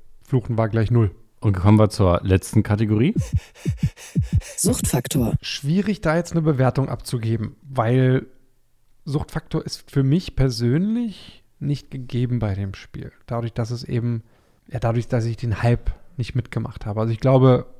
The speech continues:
Speaker 1: äh, für Neueinsteiger ist das Spiel jetzt nicht so gut geeignet. Es ist mal ganz nett, ähm, keine Frage.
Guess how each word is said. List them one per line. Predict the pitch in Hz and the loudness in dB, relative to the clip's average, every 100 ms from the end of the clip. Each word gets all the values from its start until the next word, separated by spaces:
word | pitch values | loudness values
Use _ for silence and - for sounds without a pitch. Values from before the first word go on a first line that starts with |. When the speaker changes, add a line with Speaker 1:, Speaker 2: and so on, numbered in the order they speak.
| - - | -20 -18
Speaker 1:
äh, | 120 117 110 - _ - - - | -18 -16 -18 -20 _ -20 -20 -8
für | - 127 | 0 2
Neueinsteiger | 120 - 131 - 120 117 | 2 0 -4 -2 -2 -2
ist | - - | -6 -8
das | 117 | -8
Spiel | - 123 | -4 -4
jetzt | 123 - | -4 -6
nicht | 117 | -8
so | - 131 147 | 0 2 2
gut | 143 - | 0 -2
geeignet. | 135 135 131 143 139 - - - - - - - | -2 0 2 2 0 -4 -20 -20 -20 -20 -20 -20
Es | - - | -14 -12
ist | - | -6
mal | 120 | -6
ganz | 120 110 - | -4 -6 -2
nett, | 147 196 - - - - - | 0 0 -4 -20 -20 -20 -6
ähm, | 139 131 131 131 127 - - | -2 0 0 -2 -6 -12 -10
keine | 123 120 | -4 -4
Frage. | - 110 135 190 | -4 -4 -2 -2